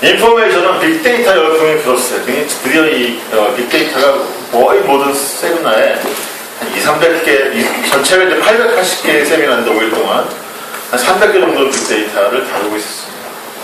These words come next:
클라우드는 이제, 어, 당연히 모든 것의 인프라로서, 어, 자리가 잡게 되었죠. 어쨌든 이렇게 각각의 원론적인 얘기를 하는 것보다, 어, 하나의 한국의 예를 들었어요. 거기서 이제 한국의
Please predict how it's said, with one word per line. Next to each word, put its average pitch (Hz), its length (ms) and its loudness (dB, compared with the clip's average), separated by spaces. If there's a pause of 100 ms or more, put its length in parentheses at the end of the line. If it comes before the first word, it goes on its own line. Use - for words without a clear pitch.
(500)
클라우드는 226 520 4
이제, 165 300 2
어, 117 360 2
당연히 190 440 2
모든 143 300 2
것의 143 260 2
인프라로서, 123 920 2 (360)
어, 98 460 0
자리가 104 360 0
잡게 101 460 -4 (120)
되었죠. - 360 -4 (560)
어쨌든 170 320 0
이렇게 - 160 -2
각각의 - 560 2
원론적인 165 680 4
얘기를 120 320 0
하는 - 160 -4
것보다, - 460 2 (680)
어, 107 600 0 (1200)
하나의 226 300 4
한국의 220 420 2
예를 156 220 2
들었어요. 139 440 2
거기서 127 280 2
이제 117 140 0
한국의 127 680 2